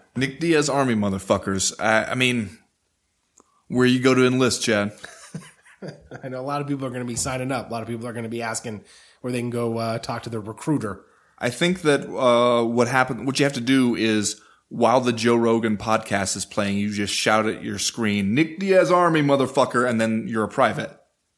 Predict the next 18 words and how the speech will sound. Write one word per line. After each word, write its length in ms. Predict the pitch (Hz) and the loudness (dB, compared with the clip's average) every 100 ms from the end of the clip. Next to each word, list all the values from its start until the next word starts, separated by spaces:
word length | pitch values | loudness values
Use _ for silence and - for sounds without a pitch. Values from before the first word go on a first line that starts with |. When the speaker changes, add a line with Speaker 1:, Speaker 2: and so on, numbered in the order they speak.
| _ | _
Speaker 1:
And 200 | - 107 | -4 -2
that's 200 | 101 95 | -2 0
it. 360 | 120 - - _ _ _ _ _ _ _ - | 0 -2 -10 _ _ _ _ _ _ _ -8
You've 120 | 107 | -2
Speaker 2:
Yeah, 60 | 104 | 0
Speaker 1:
made 60 | |
a, 20 | 104 | 0
Speaker 2:
that 40 | 110 | 0
Speaker 1:
you've 40 | 113 | 0
Speaker 2:
seems 100 | 113 | 0
Speaker 1:
made 80 | 110 | 0
a 60 | |
Speaker 2:
right. 60 | 147 | 0
Speaker 1:
commitment. 440 | 113 98 78 67 - _ | -2 -4 -8 -14 -20 _
Yeah. 180 | - 110 - _ - | -12 -12 -16 _ -12
Speaker 2:
Here's 200 | - 269 | -4 -4
my 200 | 214 208 | -2 -2
question. 520 | 202 156 127 120 101 | 2 2 2 -4 -8